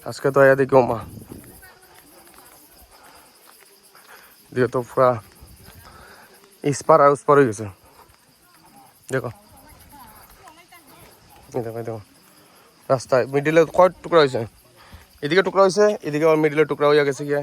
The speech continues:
এই সাইড গেছে গিয়া, এই সাইড গেছে গিয়া। আর এই দেখো, কই আসলো রাস্তা, আর এখন কই হইছে রাস্তা? এই তো কতটুক? আমার আঁটু পর্যন্ত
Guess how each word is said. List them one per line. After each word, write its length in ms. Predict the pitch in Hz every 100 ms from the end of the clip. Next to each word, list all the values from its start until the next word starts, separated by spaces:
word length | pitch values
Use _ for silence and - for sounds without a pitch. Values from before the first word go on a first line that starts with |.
| 143 -
এই 40 |
সাইড 140 | 147 135
গেছে 140 | 135 143
গিয়া, 120 | 139 131
এই 40 | 131
সাইড 120 | 135
গেছে 140 | 135 131
গিয়া। 120 | 131 143 - - - - - _ 659 855 719 740 784 831 784
আর 80 | 131
এই 40 | 127
দেখো, 160 | 117 107 - - _ _ _ _ _ _ _ _ - _ _ - - _ _ -
কই 100 | 180 185
আসলো 160 | 180 170
রাস্তা, 260 | 160 - 156 131 - _ _ _ _ _ _ _ 202 202 190 196 _ _ 151 _ _ _ _ _ _ - 131
আর 100 | 131
এখন 140 | 131 143
কই 100 | 143 147
হইছে 160 | 135 147 135
রাস্তা? 240 | - 120 101 _ _ _ _ _ _ - _ _ _ _ -
এই 40 | 131
তো 80 | 123 104 _
কতটুক? 340 | - 143 147 127 - _ - - _ - 762 - - - - - _ _ _
আমার 140 | 135 131 143
আঁটু 160 | - 175
পর্যন্ত 220 | 170 160